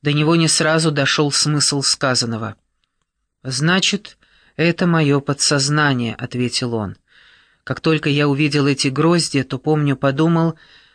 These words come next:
что орехи похожи на плоды ункарии томентозы,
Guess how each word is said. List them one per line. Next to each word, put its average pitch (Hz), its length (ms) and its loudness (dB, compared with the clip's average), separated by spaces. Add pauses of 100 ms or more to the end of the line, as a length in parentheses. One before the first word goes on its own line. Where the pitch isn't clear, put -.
что - 220 -4
орехи 165 360 0
похожи 147 520 -2
на 143 160 0
плоды 143 600 0 (160)
ункарии 156 880 0 (260)
томентозы, 151 1080 0